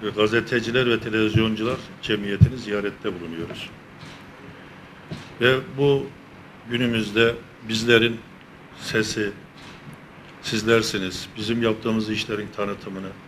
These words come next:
yaptığımız çalışmaları kamuoyuna duyuran sizlersiniz. Ve bu şartlar altında nasıl çalıştığınızı bizler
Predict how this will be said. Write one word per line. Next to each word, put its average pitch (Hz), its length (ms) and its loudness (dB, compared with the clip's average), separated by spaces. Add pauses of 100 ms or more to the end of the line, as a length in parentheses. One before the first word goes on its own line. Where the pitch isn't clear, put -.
(760)
yaptığımız 110 480 2
çalışmaları 104 800 -2 (760)
kamuoyuna 101 500 0 (1000)
duyuran 110 280 4
sizlersiniz. 113 800 -2
Ve 123 140 -2
bu 139 80 -2
şartlar 127 520 0
altında 110 580 -2
nasıl 110 240 -4
çalıştığınızı 101 840 -8
bizler 98 320 -2